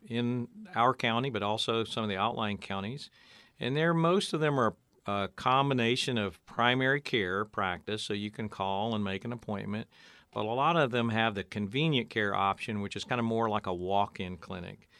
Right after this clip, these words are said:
And part of that is to take some of the load off the emergency room. If you sprain an ankle, rather than going to sit in the emergency room,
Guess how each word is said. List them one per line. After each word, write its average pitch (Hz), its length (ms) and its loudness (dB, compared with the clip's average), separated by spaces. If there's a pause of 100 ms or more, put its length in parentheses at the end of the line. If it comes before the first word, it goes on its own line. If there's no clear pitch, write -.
(420)
And 104 480 0
part 151 240 4
of 190 80 6
that 107 340 4
is 104 220 0
to 98 500 -2 (240)
take 127 300 0
some 120 180 -2
of 117 80 0
the 101 80 -2
load 113 460 2
off 117 240 2
the 110 80 -4
emergency 101 560 -2
room. 87 340 -10
If 85 80 -20
you 110 60 -4
sprain 113 380 2
an 107 100 2
ankle, 101 460 0
rather 101 200 -2
than 98 120 -2
going 101 320 -2
to 95 100 -8
sit - 220 -2
in - 60 -10
the 98 60 -6
emergency 95 460 -6
room, 95 120 -6